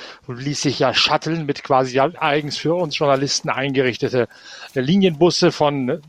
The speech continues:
Yokkaichi beispielsweise oder von Tsu oder von Shiroko,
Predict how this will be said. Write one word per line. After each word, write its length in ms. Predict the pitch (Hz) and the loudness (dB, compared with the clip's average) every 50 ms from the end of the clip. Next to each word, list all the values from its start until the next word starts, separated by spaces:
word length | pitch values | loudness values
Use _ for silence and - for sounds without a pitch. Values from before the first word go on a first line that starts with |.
| - - | -4 -2
Yokkaichi 580 | 160 156 - 143 143 160 160 - - 170 156 | 0 0 2 2 0 0 0 0 0 0 2
beispielsweise 800 | 127 135 131 135 123 - - 143 120 - 135 131 131 127 135 143 | 4 4 4 4 2 0 -2 -2 2 2 4 4 4 4 4 2
oder 180 | 127 123 123 | 2 2 0
von 220 | - - 131 127 123 | 0 0 -2 -2 -2
Tsu 400 | - - - - 175 170 160 151 | -4 -4 -4 -4 -4 -2 0 0
oder 100 | 135 131 | 0 0
von 160 | - 135 131 | 0 -2 -4
Shiroko, 560 | 120 - 123 120 120 139 131 - 147 147 135 | -2 -4 -2 0 0 0 2 4 4 4 4